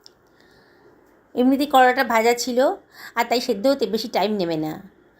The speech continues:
দেখুন, তাও আমি চেক করে দেখছি করলাটা সেদ্ধ হয়ে গেছে। এবারে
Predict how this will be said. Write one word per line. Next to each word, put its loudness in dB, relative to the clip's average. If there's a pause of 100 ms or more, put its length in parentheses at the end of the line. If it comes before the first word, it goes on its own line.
(280)
দেখুন, 0 (600)
তাও 4
আমি 0 (120)
চেক -4
করে -2
দেখছি -6 (420)
করলাটা 0
সেদ্ধ -8
হয়ে -4
গেছে। -10 (1500)
এবারে 4